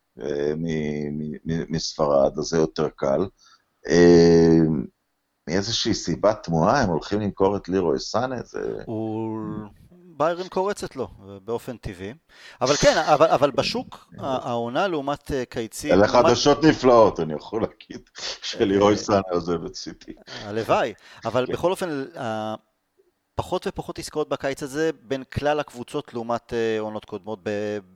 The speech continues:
Speaker 2: באחוזים די גבוהים. אני חושב שאנחנו
Speaker 1: כן,
Speaker 2: עובדים על משהו כמו
Speaker 1: ואגב, אבל
Speaker 2: שבעים עסקאות עד עכשיו, אולי טיפה יותר, שזה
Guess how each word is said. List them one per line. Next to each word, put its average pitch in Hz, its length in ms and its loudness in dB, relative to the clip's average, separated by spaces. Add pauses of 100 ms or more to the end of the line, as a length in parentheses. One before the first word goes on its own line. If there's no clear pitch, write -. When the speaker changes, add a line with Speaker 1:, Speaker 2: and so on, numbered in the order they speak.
(100)
Speaker 2:
באחוזים 101 560 -10
די 165 200 -4
גבוהים. 165 280 -6
אני - 460 -20
חושב - 140 -14
שאנחנו 160 160 -2
Speaker 1:
כן, 226 80 2
Speaker 2:
עובדים 165 220 0
על 151 80 6
משהו 156 200 0
כמו 107 120 -2
Speaker 1:
ואגב, 214 400 6
אבל 135 100 8
Speaker 2:
שבעים 202 720 2
עסקאות 196 520 0
עד 196 120 -4
עכשיו, 180 280 -2
אולי 160 240 -2
טיפה - 340 -2
יותר, 180 360 -2
שזה 117 260 -6